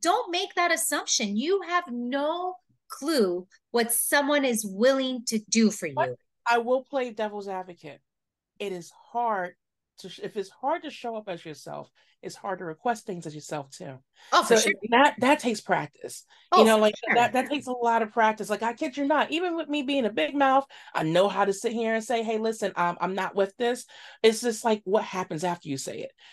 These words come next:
Speaker 2: And it's just like, what's the response? And people sometimes don't know how to, and that was, like, a lot of my hardships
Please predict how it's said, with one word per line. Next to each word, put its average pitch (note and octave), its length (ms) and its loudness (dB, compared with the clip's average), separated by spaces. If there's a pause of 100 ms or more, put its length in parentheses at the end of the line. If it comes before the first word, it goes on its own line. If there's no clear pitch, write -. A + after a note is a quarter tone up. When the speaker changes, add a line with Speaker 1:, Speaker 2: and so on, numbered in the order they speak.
(140)
Speaker 2:
And G3 120 6
it's F#3 120 4
just F#3+ 140 0
like, F3 160 -2
what's G#3+ 160 2
the G#3+ 100 0
response? - 680 -4 (320)
And G3 480 4 (160)
people B3+ 400 -2
sometimes A3 480 0
don't G#3 240 0
know G3+ 160 2
how F#3+ 360 0 (160)
to, G3 320 2
and F#3+ 100 2
that G#3+ 100 4
was, G#3+ 100 -4
like, G3 220 -2
a F#3 60 0
lot F#3 180 -2
of F3 60 -8
my E3+ 160 -6
hardships E3+ 520 -4